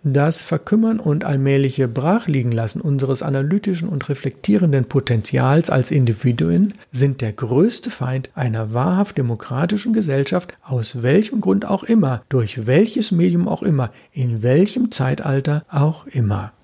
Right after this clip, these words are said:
Es war wieder Marion Wolf. Ein weiteres Zitat.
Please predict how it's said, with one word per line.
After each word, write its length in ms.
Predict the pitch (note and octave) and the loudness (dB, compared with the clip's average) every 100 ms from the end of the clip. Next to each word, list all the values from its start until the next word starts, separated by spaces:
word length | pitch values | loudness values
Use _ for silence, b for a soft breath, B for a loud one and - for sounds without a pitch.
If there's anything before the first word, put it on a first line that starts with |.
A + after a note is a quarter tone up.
| b b | b b
Es 140 | - | -4
war 100 | B2 | -2
wieder 180 | G#2+ B2+ | 0 0
Marion 520 | B2 A#2+ B2 C3 C3 | 2 2 2 2 0
Wolf. 360 | A#2+ C3 B2+ - _ _ _ _ _ _ _ - | -2 -6 -12 -16 _ _ _ _ _ _ _ -4
Ein 160 | A2+ | 0
weiteres 440 | G#2 G#2 C3+ C3+ - | 0 -2 -2 -2 -2
Zitat. 480 | E3 - E3 A#3+ | -4 -2 -2 -4